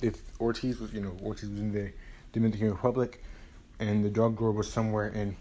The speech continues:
I don't know, South America somewhere. You know what I'm saying? Or, or not in his home country. I mean, it's still not the smartest thing to do, but hey,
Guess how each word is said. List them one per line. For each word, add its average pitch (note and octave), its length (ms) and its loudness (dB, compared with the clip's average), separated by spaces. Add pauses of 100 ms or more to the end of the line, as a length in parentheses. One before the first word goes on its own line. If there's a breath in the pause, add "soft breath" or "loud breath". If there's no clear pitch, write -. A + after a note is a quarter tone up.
(180)
I - 20 4
don't A2 160 2
know, F#2+ 160 0
South G#2+ 300 2
America G#2+ 320 -2
somewhere. - 420 -12
You - 540 -10
know - 0 -
what - 0 -
I'm G#2+ 60 0
saying? A#2 140 0
Or, B2 200 0
or D3 180 0
not D#3+ 400 4
in C#3 220 6
his B2+ 180 8
home B2+ 280 4
country. F#2+ 360 -2 (680 loud breath)
I - 80 -4
mean, A#3 200 2
it's A3 140 2
still G3+ 300 2
not E3+ 180 0
the C#3 80 -6
smartest C#3+ 400 2
thing C3+ 160 0
to B2+ 60 -6
do, C3 200 2
but A2+ 200 0
hey, G#2 240 -4